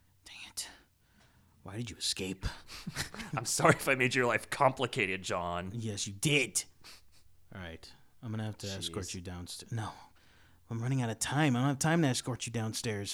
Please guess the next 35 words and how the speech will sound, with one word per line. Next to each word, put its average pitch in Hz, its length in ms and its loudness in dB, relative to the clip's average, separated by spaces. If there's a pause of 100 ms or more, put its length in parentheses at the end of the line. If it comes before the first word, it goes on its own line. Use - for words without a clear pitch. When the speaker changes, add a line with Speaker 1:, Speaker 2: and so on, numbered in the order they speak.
(120)
Speaker 2:
Have 120 120 0
you 147 80 4
heard 175 100 6
of 160 40 4
the 139 60 2
band 113 300 2
Maraca 95 380 2
Thunder? 98 500 -6 (1080)
Speaker 1:
No, 101 600 -2
you're 107 140 -2
the 110 100 0
one 101 220 -2
who's 95 120 -4
good 95 140 -4
at 90 60 -4
music. 92 480 -8 (640)
Speaker 2:
Yeah. 90 280 -10 (560)
They're 113 100 -2
a 117 40 0
really 117 120 0
cool 104 160 -6
band. 90 260 -4
You 95 80 -8
should - 80 -10
check 110 140 -6
them 92 100 -6
out 85 140 -4
after 82 220 -8
this. 85 340 -14 (1000)
Speaker 1:
Uh, 90 240 -8 (1120)
okay. 92 400 -10 (1300)
I 107 100 -8
will. 95 320 -6 (240)
<laughs> - 720 -10
Thanks. 95 460 -6